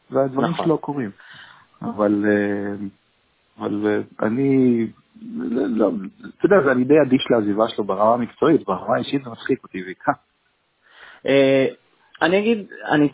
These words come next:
Speaker 2: צייצתי משהו בסגנון, אני רק אגיד, אני כמובן לא עצוב, כי זה פחות או יותר, את-,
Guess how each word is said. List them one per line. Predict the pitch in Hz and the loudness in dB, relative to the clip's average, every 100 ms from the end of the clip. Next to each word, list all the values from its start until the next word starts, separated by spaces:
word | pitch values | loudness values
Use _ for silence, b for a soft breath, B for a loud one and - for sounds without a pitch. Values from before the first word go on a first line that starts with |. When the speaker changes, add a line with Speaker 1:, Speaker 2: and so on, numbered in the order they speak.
| - | 2
Speaker 2:
צייצתי | 160 165 151 - 156 | 4 4 2 -6 0
משהו | 156 147 151 | 0 -2 -4
בסגנון, | 139 - 135 151 147 | -4 -6 -2 2 2
אני | 135 131 | 0 -2
רק | 135 139 | -2 -2
אגיד, | 139 127 135 135 | -4 -4 -8 -4
אני | - 123 110 | -2 -2 -4
כמובן | 139 127 123 135 131 | -6 -6 0 0 2
לא | 123 | 0
עצוב, | 113 - 147 135 - _ | 0 2 2 2 -2 _
כי | - 120 117 113 | -12 -6 -6 -6
זה | 113 | -4
פחות | 120 - 160 | -4 0 2
או | 165 | 4
יותר, | 139 151 - | 4 2 0
את-, | - | -6